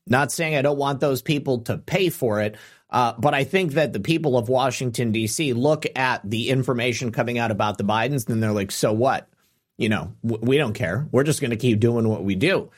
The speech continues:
because we don't care about you. We care about ourselves. We care about our bank accounts. We care about our criminal family dynasties, and we care about our lobbying friends. Those are the people that we care about. So you can come at me all day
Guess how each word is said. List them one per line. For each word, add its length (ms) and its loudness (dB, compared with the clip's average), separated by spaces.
because 280 2
we 120 4
don't 160 0
care 240 2
about 260 0
you. 420 2
We 140 0
care 220 2
about 260 2
ourselves. 540 -2
We 80 -2
care 160 2
about 180 2
our 60 0
bank 320 0
accounts. 440 -2
We 60 -6
care 180 0
about 220 2
our 200 -2
criminal 540 2
family 640 2
dynasties, 720 0
and 100 -6
we 120 -4
care 320 0
about 420 -2
our 200 2
lobbying 640 2
friends. 560 -6
Those 400 2
are 40 -12
the 80 -4
people 280 0
that 160 -4
we 80 -10
care 260 2
about. 320 -4
So 340 -2
you 160 6
can 140 2
come 240 2
at 60 -2
me 180 2
all 220 2
day 560 2